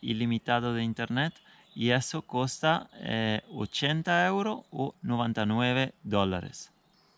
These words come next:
La tercera manera es comprar cada gigabyte,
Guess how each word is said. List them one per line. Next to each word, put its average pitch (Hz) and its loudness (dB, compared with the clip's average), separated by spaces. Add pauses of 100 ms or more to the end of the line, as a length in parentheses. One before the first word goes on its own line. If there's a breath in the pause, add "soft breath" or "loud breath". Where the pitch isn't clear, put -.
La 117 0
tercera 151 2
manera 180 2
es - -4
comprar 127 2 (140)
cada 123 4
gigabyte, 120 0